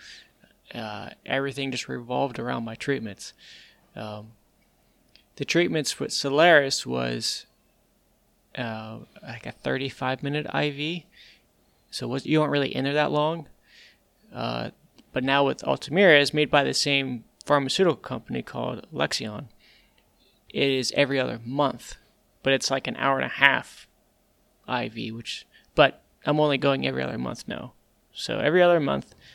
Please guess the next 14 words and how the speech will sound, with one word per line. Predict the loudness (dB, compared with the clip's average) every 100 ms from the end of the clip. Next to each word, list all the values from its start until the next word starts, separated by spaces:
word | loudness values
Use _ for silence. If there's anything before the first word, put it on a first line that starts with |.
| _ 2
I | 2
go | 6 6 6 4 0 -8
and | -8 -6 -8 -8 -12 _ -20 -20 -20 _ _ _ _ -16
I, | -12 -10 -8
uh, | -8 -10 -12 -10
I | -8
get | -8 -10
this | -8 -4
I | -2
V, | -2 -6 -10 _ _ _ _ -20
get | -12
this | -10 -10
drip, | -8 -6 -6 -8
and | -12